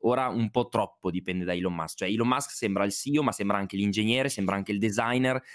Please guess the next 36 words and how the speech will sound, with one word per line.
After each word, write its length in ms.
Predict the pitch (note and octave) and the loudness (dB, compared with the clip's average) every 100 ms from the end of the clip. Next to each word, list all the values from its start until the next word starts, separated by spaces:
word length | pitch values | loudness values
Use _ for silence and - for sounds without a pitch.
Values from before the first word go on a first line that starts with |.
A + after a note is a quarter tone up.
| - | -14
sembra 300 | - G2 G#2 | -4 -2 0
anche 160 | G2 G2+ | 0 0
il 40 | |
meccanico, 460 | A2 - C3 C3 A2+ | 0 0 0 0 -2
sembra 280 | G2+ G2 G2+ | -2 0 0
anche 360 | G2+ G#2 G2 - - | 0 0 0 -2 -2
l'elettricista, 760 | G#2+ A2+ - A2+ D3 C3+ B2 | 0 0 -2 -2 0 0 0
sembra 280 | A#2 A2 G#2 | 0 2 2
l'informatico, 580 | G#2+ A#2+ C3+ C#3 - - - | 2 0 0 -2 -4 -6 -8
fa 200 | - C3 | -4 -2
tutto 280 | - F#3 E3+ | 0 0 2
lui, 220 | C#3+ D3+ | 4 4
sembra 220 | G#2+ D3 D3 | 2 2 0
che 80 | |
faccia 240 | D3+ D3 C3 | 0 0 0
lui 160 | D3+ | 2
la 80 | B2+ | 2
macchina, 340 | C3+ B2+ F#2+ F#2 | 0 -2 -4 0
quando 200 | A2 A2+ | 2 2
in 60 | |
realtà, 380 | A2 A2 C3 B2 | 2 2 0 0
a 60 | - | 0
parte 200 | A#2 A#2 | -2 0
che 60 | |
lo 100 | A2+ | 2
dice 300 | A#2 B2 A2+ | 4 2 0
che 280 | - G#2 - | 0 0 0
c'ha 140 | - G2+ | -2 0
un 200 | G#2 G#2 | 0 -2
team 360 | - A2+ A2 | 0 2 4
meraviglioso 760 | G#2+ G#2 G#2 G#2+ G#2 G#2 A2 G#2 | 2 2 2 2 2 4 2 0
che 120 | G2 | -4
si 100 | - | -2
occupa 300 | G#2 - G#2 | -2 0 -2
anche 260 | G#2 G#2+ G#2+ | 0 0 0
di, 260 | G#2+ G#2+ | 0 0